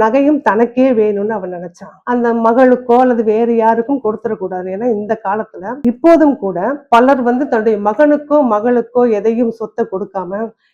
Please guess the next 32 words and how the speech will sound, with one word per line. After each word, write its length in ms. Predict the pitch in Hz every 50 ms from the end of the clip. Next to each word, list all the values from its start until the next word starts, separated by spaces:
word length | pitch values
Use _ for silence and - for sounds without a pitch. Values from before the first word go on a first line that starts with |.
| _ -
யாரோ 640 | 220 226 226 254 277 294 302 302 320 339 359 370 359 320 285
ஒரு 140 | 262 247 247 247 247 240 - - 226
பணிப்பெண்ணுக்கு 640 | 226 254 311 320 320 - 294 262 240 226 226 226 240 226
எழுதி 200 | 214 233 226 247 233
வைக்கக்கூடிய 420 | 233 220 220 196 - 196 180 185 185 185 _
காலமும் 460 | - 202 208 220 233 220 220 233 247 233
இப்போது 240 | 190 - 185 180 175
இருக்கிறது. 420 | 175 190 202 190 - 202 175 165 160 - -
ஏன்னா 300 | 214 220 226 233 262 302 320
இந்த 200 | 277 233 220 202
மகன் 380 | 202 208 208 226 247 285 294 269
மகளை 380 | 226 214 208 214 220 220 208 196
விடவும் 500 | 170 175 170 175 170 190 226 262 277 -
மிக 280 | - 254 294 302 339 349
அழகாக, 800 | 330 269 220 214 214 220 220 214 208 202 196 208 214 226 233 226 220 233
மிக 160 | 262 269 311
நேர்த்தியாக, 800 | 294 247 220 226 233 247 247 - - 226 208 196 196 196 220 233
மிக 260 | 226 233 240 269 269 - - 214
பாசமாக, 640 | 208 214 240 233 - 240 226 214 202 202 202 220 226 - - 208
பரிவோடு 460 | 208 233 254 247 247 233 226 240 269 254 - _ _ _ _ -
அவர்களை 380 | - 226 233 254 233 240 226
அவர்கள் 340 | 220 214 202 208 202 202 202 175
கவ-, 280 | 185 196 220 254 285 247 214
கவனித்துக் 340 | 233 262 294 262 285 262 -
கொண்டிருந்தார்கள் 580 | 214 202 208 202 190 202 196 196 196 190 240 247
என்றால் 420 | 226 185 185 185 165 208 277 302 -
அந்த 160 | 320 320 320
சொத்து 340 | 302 294 302 302 302 - 320
வந்து 220 | 262 220 220 294
அவங்களுக்கு 300 | 285 233 226 208 180 190 202
எழுதி 160 | 214 196 214
வச்சுட்டு 300 | 196 190 - 190 214